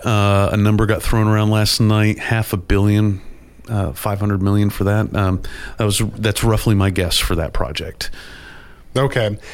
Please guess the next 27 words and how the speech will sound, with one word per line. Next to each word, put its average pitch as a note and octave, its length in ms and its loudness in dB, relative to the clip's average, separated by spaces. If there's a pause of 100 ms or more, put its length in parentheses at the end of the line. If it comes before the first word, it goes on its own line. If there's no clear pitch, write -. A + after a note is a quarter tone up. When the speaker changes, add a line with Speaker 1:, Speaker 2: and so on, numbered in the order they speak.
(220)
Speaker 2:
And F3 160 4
then C#3+ 560 2
one D#3 400 4
of D#3+ 60 2
my C#3 100 2
questions B2+ 380 -2
would A#2 80 -2
then A#2+ 120 2
be, A#2+ 140 2
were A#2 160 0
there B2+ 100 2
any, C#3 160 4
like, B2+ 140 2
sort B2 180 -2
of - 60 -10
two D3+ 300 0
front C#3 360 -2
runners C#3+ 380 0
among C#3+ 340 2
the C3 120 2
options C3 600 -2 (400)
that B2 300 -2
you A#2+ 100 0
noticed B2 460 -2
during A#2 380 2
the G#2+ 80 0
meeting? D3+ 320 0